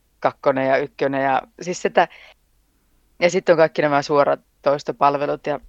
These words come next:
mä voisin jatkaa vaikka kuin pitkään, niin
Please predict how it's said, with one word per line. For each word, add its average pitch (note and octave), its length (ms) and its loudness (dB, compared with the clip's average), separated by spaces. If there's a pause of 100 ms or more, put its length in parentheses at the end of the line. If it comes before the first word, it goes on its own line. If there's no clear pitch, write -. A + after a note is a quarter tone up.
(960)
mä C#3+ 120 -6
voisin D3+ 200 -8
jatkaa - 320 -2
vaikka B2+ 160 -14
kuin C#3 300 -10
pitkään, C#3+ 340 -6
niin D3+ 100 -10